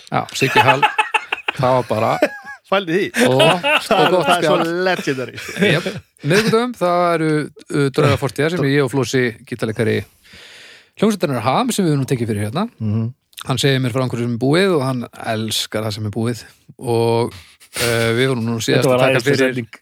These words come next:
Speaker 1: vorum síðast að taka fyrir Darwin-verðlaunin
Speaker 2: Já.
Speaker 1: og bara bæði sögur Darwin-verðlaunin sem eru, sem sagt, verðlaun sem eru gefin á hverju ári þeim sem að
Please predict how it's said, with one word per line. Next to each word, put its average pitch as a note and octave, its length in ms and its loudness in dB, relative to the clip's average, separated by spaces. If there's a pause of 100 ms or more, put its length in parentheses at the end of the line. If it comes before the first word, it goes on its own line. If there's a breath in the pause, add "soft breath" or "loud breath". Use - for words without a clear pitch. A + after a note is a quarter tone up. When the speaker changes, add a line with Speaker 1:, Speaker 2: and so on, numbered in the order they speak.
(380 loud breath)
Speaker 1:
vorum C3 140 -2
síðast C#3+ 240 2
að B2+ 80 -2
taka C3+ 160 0
fyrir C3 180 0
Darwin-verðlaunin F#3 800 2 (160)
Speaker 2:
Já. B2 220 -4
Speaker 1:
og C#3+ 200 2
bara C#3+ 260 2 (680)
bæði C#3+ 460 2
sögur C#3 480 2 (680)
Darwin-verðlaunin C3+ 580 -2
sem C3+ 160 -2
eru, A#2+ 140 0
sem A2+ 100 -4
sagt, A2 380 -10 (600 loud breath)
verðlaun C3 220 2
sem C3 160 0
eru B2 80 0
gefin B2 200 0
á A#2+ 40 -4
hverju B2 240 2
ári C3+ 160 0
þeim C3+ 240 -2
sem B2+ 180 -2
að A#2+ 280 0